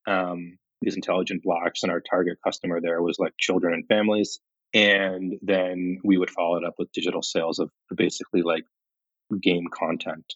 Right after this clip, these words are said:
on the system. You can kinda think about it as a similar model to, like, um, a game console, really, like what, how Nintendo's business model works, or,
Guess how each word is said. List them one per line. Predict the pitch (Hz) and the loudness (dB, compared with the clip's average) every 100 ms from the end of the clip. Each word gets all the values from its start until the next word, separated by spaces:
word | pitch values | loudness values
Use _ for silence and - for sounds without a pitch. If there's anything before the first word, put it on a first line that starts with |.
| - | -4
on | 95 82 | -2 -2
the | 80 | -4
system. | - 85 90 82 - - - | -4 -2 -2 -4 -8 -8 0
You | 143 | 2
can | |
kinda | 165 180 - | 4 4 2
think | 120 - | 0 2
about | 95 92 95 | 4 4 2
it | 95 - | -2 -2
as | 101 87 | -2 -2
a | |
similar | - 107 98 90 90 | -4 -2 0 0 -2
model | 82 87 87 | -2 0 -2
to, | - | 0
like, | 87 80 78 _ _ _ _ - | 0 0 -2 _ _ _ _ 0
um, | 95 87 85 82 82 80 - _ - | 2 2 -2 -8 -14 -16 -20 _ -4
a | 107 | -2
game | 85 90 - | 0 0 0
console, | 87 80 - 80 | 0 -4 -2 -2
really, | 82 85 82 | 0 -2 -2
like | 80 78 | -6 -4
what, | 90 87 _ - | -2 -2 _ -2
how | 95 | 0
Nintendo's | 85 82 92 85 78 | 0 -2 -2 -2 -2
business | 87 80 - | -2 -2 -4
model | 87 82 82 | -4 -2 -2
works, | 82 82 80 - | -4 -4 -4 -4
or, | 85 78 | -4 -6